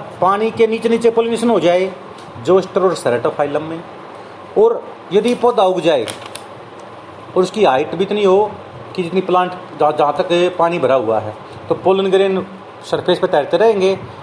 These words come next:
और जो फीमेल पोर्शन होगा वो उसको, स्टिग्मा जो होगी वो पोलन ग्रेन को कैप्चर कर लेगी, यानी पॉलिनेशन हो जाएगा। पर ये पौधे तो होते हैं पानी में,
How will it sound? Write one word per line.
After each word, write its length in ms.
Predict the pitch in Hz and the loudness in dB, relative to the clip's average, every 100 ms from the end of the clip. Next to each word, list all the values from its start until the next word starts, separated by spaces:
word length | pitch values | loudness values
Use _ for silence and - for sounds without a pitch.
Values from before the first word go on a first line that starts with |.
| - | -2
और 80 | 147 | 0
जो 140 | 180 | 2
फीमेल 320 | 190 143 156 160 | 0 0 0 2
पोर्शन 320 | 170 120 170 | 0 0 0
होगा 220 | 131 135 | 2 2
वो 160 | 147 143 | 2 0
उसको, 420 | - 151 185 214 - - - | 2 2 2 0 -8 -18 -20
स्टिग्मा 420 | - 143 131 160 151 | -8 -6 0 0 4
जो 140 | 156 | 2
होगी 180 | 113 131 | 2 0
वो 120 | 135 | -2
पोलन 300 | - 143 135 | 0 -2 0
ग्रेन 200 | 135 131 | -2 0
को 200 | 156 214 233 - - - - - - | 2 0 -2 -14 -18 -18 -18 -20 -4
कैप्चर 300 | 151 - 170 | -4 0 -2
कर 140 | - - | 0 -2
लेगी, 320 | 117 120 214 202 - - - | -2 -2 -6 -8 -18 -16 -6
यानी 300 | 120 127 147 | -2 0 0
पॉलिनेशन 480 | 165 147 139 131 127 | 0 0 0 -4 -4
हो 160 | 113 110 | -4 -2
जाएगा। 400 | 107 101 147 170 - - | -2 -2 -2 -4 -10 -6
पर 100 | 160 | -4
ये 140 | 156 196 - - | -2 -4 -4 -4
पौधे 200 | 208 214 | 0 2
तो 100 | 196 | 2
होते 220 | 160 - 147 | 2 2 0
हैं 100 | 135 | 2
पानी 240 | 123 127 | 0 -2
में, 240 | 147 196 | -4 -6